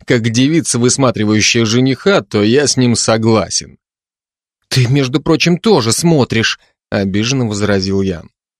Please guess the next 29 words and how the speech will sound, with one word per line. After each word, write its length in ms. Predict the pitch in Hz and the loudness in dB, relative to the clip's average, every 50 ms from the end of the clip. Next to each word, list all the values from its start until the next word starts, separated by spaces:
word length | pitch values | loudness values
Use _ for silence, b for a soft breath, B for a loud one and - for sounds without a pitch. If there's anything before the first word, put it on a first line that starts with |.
| _ _ _ _ _ - | _ _ _ _ _ -8
«Я, 520 | - 98 98 101 110 131 147 135 117 101 _ _ _ _ _ | -4 -2 0 0 2 2 2 0 0 -2 _ _ _ _ _
в 80 | - 107 | -4 -2
отличие 580 | 104 98 90 104 110 110 101 - - 110 98 101 | -2 -2 -2 -2 -2 -2 0 -2 -2 -2 -2 -2
от 140 | 98 - | -2 -4
тебя, 460 | - - 120 113 110 110 98 85 - - _ _ _ - | -2 -2 0 0 2 0 0 -2 -4 -10 _ _ _ -4
не 200 | 127 139 160 165 | -2 0 0 2
глазею 540 | 151 175 180 190 185 175 208 208 170 127 120 | 2 4 4 4 2 2 2 2 2 2 2
на 140 | 117 113 113 | 2 2 2
окрестности 580 | 110 - 131 123 107 - 110 107 98 - - | 2 2 2 0 0 0 -2 -2 -2 -2 -2
города, 520 | 123 113 127 139 123 104 90 80 82 82 - b b b | -2 2 2 2 2 2 -2 -6 -10 -14 -14 b b b
выглядящего 720 | - 127 131 113 113 110 107 107 - - 113 107 104 101 98 _ _ _ _ - | 0 0 0 2 2 0 0 0 0 2 2 2 2 0 -2 _ _ _ _ -6
точь-в-точь, 580 | - 160 131 - - - - 170 165 143 120 | -2 -2 0 0 -2 -2 0 0 0 0 0
как 180 | - 127 117 107 | 0 -2 -2 0
десятки 460 | 107 110 107 - 127 117 101 - - | 0 -2 0 0 0 -2 -2 -4 -6
других 480 | 110 113 127 135 135 123 117 104 - - | -4 0 0 0 2 0 0 -2 -2 -2
в 40 | 107 | -2
Лудестии. 720 | 110 110 107 113 104 - - - 110 90 64 - - - _ _ _ _ _ _ - | -2 0 0 0 -2 -2 -4 -4 -4 -4 -6 -8 -14 -20 _ _ _ _ _ _ -14
Я 280 | - - - - 147 147 | -8 -4 -2 -2 -2 0
пытаюсь 520 | - 151 143 - 170 170 160 139 - - | 0 -2 0 2 2 2 2 2 0 0
понять, 420 | - 131 127 135 151 165 151 120 - | -2 0 0 0 2 0 0 -2 -4
с 20 | |
чего 560 | - - - - - 135 123 113 120 151 151 | -6 -8 -4 -2 -2 -2 -2 0 0 0 2
же 120 | 117 127 131 | 2 2 2
начать 500 | 127 123 117 98 - 123 120 110 - - | 2 2 0 0 0 0 0 0 -2 -2
поиски». 640 | - 113 120 120 107 92 - - - 90 73 - _ _ _ _ _ _ _ _ _ _ _ _ _ _ _ - | 0 0 2 2 2 0 -2 -4 -6 -10 -14 -14 _ _ _ _ _ _ _ _ _ _ _ _ _ _ _ -2
«И 140 | 131 147 | -2 -2
с 100 | 147 - | -2 -2
чего 400 | - - - 165 139 117 110 110 | 0 0 2 2 2 2 0 0
же?» 180 | 113 131 180 - | 2 0 0 -2